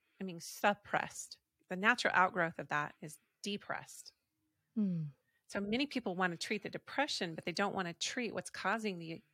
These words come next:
Speaker 1: oppression and suppression. So the first thing I tell people is, like,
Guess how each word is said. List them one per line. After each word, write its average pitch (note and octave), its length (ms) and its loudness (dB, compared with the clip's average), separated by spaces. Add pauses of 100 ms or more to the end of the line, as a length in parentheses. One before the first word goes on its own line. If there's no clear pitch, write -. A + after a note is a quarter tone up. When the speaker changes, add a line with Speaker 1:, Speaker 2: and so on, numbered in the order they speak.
Speaker 1:
oppression - 840 0
and D#3+ 220 -8
suppression. - 800 -4 (1400)
So F#3+ 540 2 (720)
the G3+ 80 2
first A3 320 2
thing A3 140 0
I F#3+ 80 2
tell G3 220 0
people B3 320 -4
is, C4+ 320 -2 (240)
like, - 300 -2